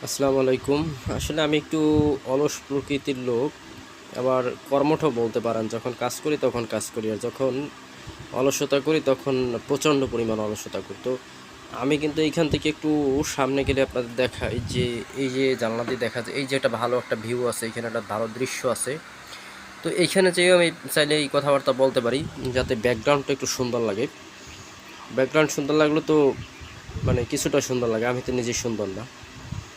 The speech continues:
কিন্তু আমি তো অলস, আমি এইখান থেকে হাইটে ওদিকে যাইতে চাই না, এই জন্য এখানে বসে বসে বলি। আর আমার এই ঘরটা কিন্তু এখন একটু এলোমেলো, মানে একটু ভালো না।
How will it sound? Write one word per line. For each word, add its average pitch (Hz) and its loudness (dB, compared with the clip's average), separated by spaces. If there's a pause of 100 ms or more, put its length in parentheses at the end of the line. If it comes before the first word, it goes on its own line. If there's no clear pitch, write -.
(400)
কিন্তু 165 0
আমি 170 6
তো 151 4
অলস, 127 2
আমি 139 0
এইখান 139 2
থেকে 139 -2
হাইটে 127 0
ওদিকে 131 0
যাইতে 113 -2
চাই 120 -4
না, 113 -4 (360)
এই 117 -10
জন্য 123 -2
এখানে 120 -2
বসে 117 -2
বসে 117 -4
বলি। 110 -4 (560)
আর 110 -2
আমার 131 -2
এই 143 2
ঘরটা 127 -2
কিন্তু 147 0
এখন 147 -2
একটু 143 0 (120)
এলোমেলো, 131 2
মানে 123 -2
একটু 120 -6 (1040)
ভালো 147 6
না। 131 2